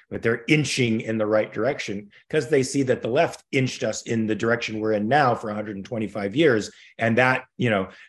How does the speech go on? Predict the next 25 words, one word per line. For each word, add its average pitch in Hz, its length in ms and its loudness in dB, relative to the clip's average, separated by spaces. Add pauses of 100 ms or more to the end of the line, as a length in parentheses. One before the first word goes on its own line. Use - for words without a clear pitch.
(180)
uh, 180 100 -10 (1120)
you 120 140 -2
know, 110 240 2 (200)
all, 151 200 4
all 160 320 2
the, 127 120 0
the, 127 580 -4 (240)
the, 127 300 -10 (720)
the, - 180 -14
the 120 140 -4
totality 160 640 4
of 120 120 4
that 113 220 0
time 135 380 0
has 107 140 -2
pushed - 340 -6
them, 110 240 0
you 107 80 0
know, 101 240 -2 (120)
to 120 120 -6
the 110 140 -4
opposite 120 640 -2
<laughs> - 60 -16
dir-, - 200 -2 (120)
direction 123 640 -2